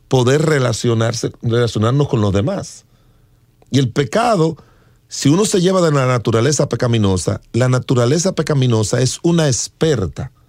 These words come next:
ayudándonos a amar más a nosotros mismos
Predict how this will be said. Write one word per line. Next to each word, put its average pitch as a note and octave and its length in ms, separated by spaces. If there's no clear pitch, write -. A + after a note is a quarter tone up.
ayudándonos C#3 920
a G2+ 80
amar D#3 460
más C#3 360
a B2+ 100
nosotros A#2+ 500
mismos D3 560